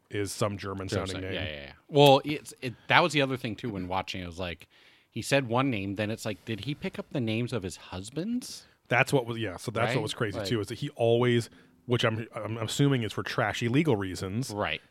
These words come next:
Speaker 1: constantly changing his last name to his multiple husband's name.
Speaker 2: Right.
Speaker 1: You see three
Speaker 2: Spoiler alert.
Speaker 1: he has three husbands throughout the course of this show, this,
Speaker 2: Right.
Speaker 1: this
Speaker 2: So over the
Speaker 1: documentary.
Speaker 2: course of five years,
Speaker 1: Yes.
Speaker 2: technically.
Speaker 1: <laughs> Yeah,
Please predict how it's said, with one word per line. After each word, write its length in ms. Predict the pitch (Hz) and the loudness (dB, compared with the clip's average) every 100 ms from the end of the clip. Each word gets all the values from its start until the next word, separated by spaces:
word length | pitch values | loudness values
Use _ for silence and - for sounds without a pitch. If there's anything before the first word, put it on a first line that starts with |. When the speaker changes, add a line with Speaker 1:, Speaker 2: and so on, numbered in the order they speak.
| _ | _
Speaker 1:
constantly 540 | - 131 123 151 131 | -2 0 2 2 0
changing 300 | 123 123 117 | 2 0 0
his 120 | 110 107 | 0 0
last 240 | 107 - | 0 0
name 140 | 107 101 | -4 -6
to 120 | 101 | -8
his 100 | 95 | -4
multiple 440 | 101 110 127 110 98 | 0 2 2 -2 0
husband's 440 | 156 175 101 92 | 0 0 -4 -6
name. 360 | 87 78 98 131 - | -10 -10 -8 -10 -8
Speaker 2:
Right. 220 | 101 78 - | -8 -6 -4
Speaker 1:
You 80 | |
see 180 | 139 226 | 0 2
three 280 | - 185 208 | 0 -2 2
Speaker 2:
Spoiler 340 | 277 254 156 | 4 4 4
alert. 200 | 110 104 | 2 2
Speaker 1:
he 100 | 190 | 4
has 160 | 185 180 165 | 6 8 6
three 320 | - 151 254 | 4 0 0
husbands 480 | 233 254 170 110 98 | 2 0 2 -2 0
throughout 220 | 120 107 | -2 -2
the 60 | - | -2
course 320 | - 135 113 | 0 0 0
of 100 | 92 | -6
this 120 | 92 | -8
show, 460 | - - 98 80 101 113 | -6 -2 -4 -4 -10 -2
this, 80 | 104 | -2
Speaker 2:
Right. 80 | 92 | -2
Speaker 1:
this 100 | 101 | -2
Speaker 2:
So 120 | 120 | 0
over 60 | 104 | 2
the 60 | 135 | 4
Speaker 1:
documentary. 260 | 131 95 90 | 4 2 0
Speaker 2:
course 160 | 127 | -2
of 100 | 110 | -2
five 320 | - 120 139 123 | 2 2 2 0
years, 360 | 98 78 - - | -6 -6 -8 -4
Speaker 1:
Yes. 200 | 101 80 | -4 -4
Speaker 2:
technically. 360 | 85 87 76 | -8 -8 -4
Speaker 1:
<laughs> 40 | 80 | 2
Yeah, 160 | 135 | 2